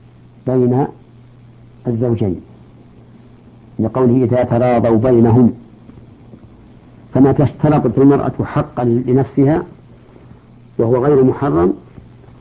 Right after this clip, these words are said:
وجب على الزوج أن يفي به، وإذا شرط الزوج على امرأته شيئا وهو غير محرم وجب عليها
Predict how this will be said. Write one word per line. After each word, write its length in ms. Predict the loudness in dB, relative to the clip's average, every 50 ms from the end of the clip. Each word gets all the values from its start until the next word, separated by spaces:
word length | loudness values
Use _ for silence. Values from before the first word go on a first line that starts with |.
| -6 -2
وجب 300 | -2 0 0 0 0 0
على 220 | 0 -2 -2 -2
الزوج 340 | -2 -2 -2 -2 -2 -2 -2
أن 200 | -2 0 0 0
يفي 200 | 0 0 -2 -4
به، 160 | -2 -2 -2 -4 -6 -18 -20 -20 -20 -20 -20 -20 -20 -20 -20 -20 -20 -20 -20 -20 -20 -20 -20 -20 -20 -12 -8 -4
وإذا 300 | -2 0 0 0 0 0
شرط 300 | 0 0 0 0 0 -2
الزوج 340 | -2 0 0 0 0 0 0
على 160 | 0 0 0
امرأته 500 | 0 0 0 -2 -4 -4 -2 -2 -2 -2 0
شيئا 400 | 0 0 0 0 0 -2 -2 -2 -4 -8 -14 -20 -20 -20 -20 -20 -20 -20 -20 -20 -20 -12 -6
وهو 180 | -4 -2 -2 -2
غير 260 | -2 0 0 0 0
محرم 500 | 0 -2 -4 -6 -6 -4 -2 -2 -2 -2 -2
وجب 280 | -2 -4 -2 -2 -2
عليها 500 | -2 -2 -2 0 0 0 0 -2 -4 -6